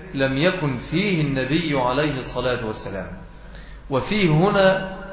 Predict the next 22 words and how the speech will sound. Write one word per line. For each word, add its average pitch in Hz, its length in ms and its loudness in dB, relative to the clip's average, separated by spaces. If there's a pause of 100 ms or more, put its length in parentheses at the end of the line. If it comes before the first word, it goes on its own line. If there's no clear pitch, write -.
ليس 156 360 4
بمعنى 147 400 2
الظرفية 160 760 2 (180)
ولكن 135 520 0
فيها 143 360 2
معنى 160 320 2
العلو، 156 460 6 (840)
يعني 127 280 0
معنى 165 220 2
على، 147 540 0
أي 127 160 -2
ليس 175 300 2
عليها، 143 560 4 (100)
أي 127 120 0
ليس 156 240 2
قائدا 151 480 2
لها 160 540 0 (260)
النبي 131 240 0
صلى 131 120 0
الله 123 120 -2
عليه 135 120 2
وسلم. 101 220 -4